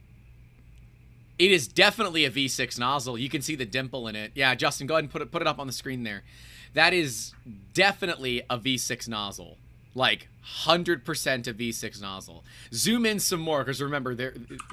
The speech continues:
keep enhancing. More enhance. That's a V six nozzle. That is actually not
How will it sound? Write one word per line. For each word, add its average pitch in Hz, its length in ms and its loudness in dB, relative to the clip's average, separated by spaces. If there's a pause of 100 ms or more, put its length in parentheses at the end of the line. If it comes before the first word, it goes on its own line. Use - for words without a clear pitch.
(1200)
keep 262 280 8
enhancing. 240 760 8 (120)
More 233 480 10
enhance. 208 920 6 (720)
That's 226 240 10
a 247 40 -2
V 208 180 -2
six - 300 -2
nozzle. 147 520 0 (240)
That 220 280 8
is - 220 2
actually 180 500 4
not 185 420 2